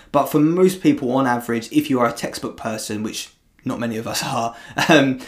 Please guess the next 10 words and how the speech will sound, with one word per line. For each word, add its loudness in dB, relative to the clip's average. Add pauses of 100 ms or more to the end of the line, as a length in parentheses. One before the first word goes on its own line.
(140)
but 0
if 0
you're 10
a 4
textbook -2
person, 0
it's -6
about 0
ninety 0
minutes. -8